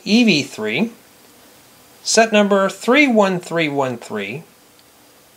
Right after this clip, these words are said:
Recommended building ages are ten and up. So we have Spiker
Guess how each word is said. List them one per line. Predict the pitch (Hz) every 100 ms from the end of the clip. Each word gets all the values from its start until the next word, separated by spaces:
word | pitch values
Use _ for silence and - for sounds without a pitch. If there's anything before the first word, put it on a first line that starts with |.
| _ -
Recommended | 143 151 160 165 156
building | 156 180 170
ages | 151 139 131 117 104 -
are | 120 110 107 -
ten | - 143
and | 156
up. | 269 294 - - _ _ - - - - - - - - - _ _ - _ - _ _ _ -
So | - 196 175 247
we | 285 147
have | 135 131 131 131 - - _ _ _ _ _ _ -
Spiker | - - 185 196 127 185